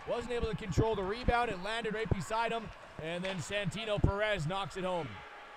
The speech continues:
As Petty, we got a one-goal game here.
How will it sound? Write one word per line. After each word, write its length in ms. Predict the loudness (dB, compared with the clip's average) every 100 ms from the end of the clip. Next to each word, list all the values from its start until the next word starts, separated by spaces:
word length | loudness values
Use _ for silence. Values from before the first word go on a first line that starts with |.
| -14 -14 -12 -12 -12 -12 -12 -12 -14 -14 -12 -12 -12 -12 -12 -12 -14 -14 -12 -4
As 200 | -2 6
Petty, 420 | 6 8 2 0 -4 -10 -14 -16 -16 -14 -6
we 60 |
got 120 | -2
a 80 | 0
one-goal 600 | 2 2 0 2 6 6
game 340 | 6 2 2 2
here. 160 | 0